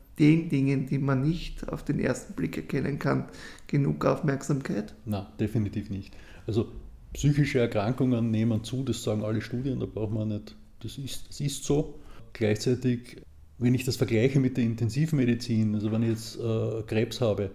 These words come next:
Speaker 2: dann wird eine Therapie zur Gänze bezahlt. Da brauche ich nicht einmal nachdenken. Das ist im Gesundheitssystem so drinnen. Äh, wenn ich eine schwere Depression habe, ja, dann kriege ich halt von der Krankenkasse ein bisschen einen Zuschuss und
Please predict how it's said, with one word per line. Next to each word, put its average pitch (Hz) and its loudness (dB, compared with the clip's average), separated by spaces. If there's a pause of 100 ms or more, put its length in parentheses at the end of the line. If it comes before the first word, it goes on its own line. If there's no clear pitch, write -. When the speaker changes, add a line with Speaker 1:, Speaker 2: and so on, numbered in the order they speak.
(340)
Speaker 2:
dann 113 2
wird 127 2
eine 120 4
Therapie 123 0
zur 127 0
Gänze 107 0
bezahlt. 101 -4
Da - -6
brauche 110 0
ich 110 2
nicht 107 2
einmal 110 0
nachdenken. 95 -6
Das 95 -4
ist 113 0
im 127 2
Gesundheitssystem 117 -2
so 107 -2
drinnen. 98 -2 (420)
Äh, 113 -8
wenn 104 2
ich 127 6 (1300)
eine 107 -2
schwere 117 4
Depression 120 0
habe, 156 0 (640)
ja, 110 2 (440)
dann 101 -8 (200)
kriege 110 0
ich 131 4
halt 120 2
von 113 -2
der 113 0
Krankenkasse 113 0
ein 117 -4
bisschen 120 0
einen 110 0
Zuschuss 170 2 (960)
und 117 -6